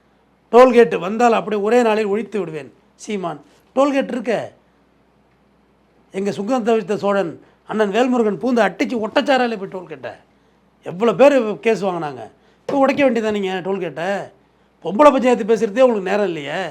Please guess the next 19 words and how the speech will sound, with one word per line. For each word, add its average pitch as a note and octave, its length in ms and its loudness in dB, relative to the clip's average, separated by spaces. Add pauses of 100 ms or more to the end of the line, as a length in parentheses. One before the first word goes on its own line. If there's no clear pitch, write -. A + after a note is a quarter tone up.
(1200)
வெறும் A#3 240 0
பொம்பளை B3+ 220 4
பஞ்சாயத்து A3 320 0
தான் B3+ 100 0
பேசிட்டு F#3 280 -6
உட்காந்துருக்கீங்க. C3+ 480 -10
பஞ்சாயத்து, B2 640 -14 (1300)
ஆ? F#3 40 -2 (1080)
டோல்கேட்டை C4+ 320 6
போய் B3+ 120 4
உடைக்க A3+ 220 0
வேண்டியதானே F3+ 340 -4
நீங்க. D#3+ 140 -6 (2000)
"நான் G3+ 240 0
வந்தவுடன் C4+ 480 4
நெய்தல் D#4 400 4
படை A#3+ 200 4
கட்டுவேங்கிறார் G#3 640 -2
தம்பி." D#3 400 -8